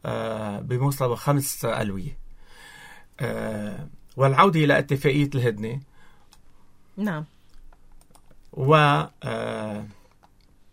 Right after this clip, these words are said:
Speaker 1: وإذا أخل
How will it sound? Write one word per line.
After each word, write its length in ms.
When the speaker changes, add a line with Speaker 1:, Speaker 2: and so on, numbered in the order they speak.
Speaker 1:
وإذا 480
أخل 460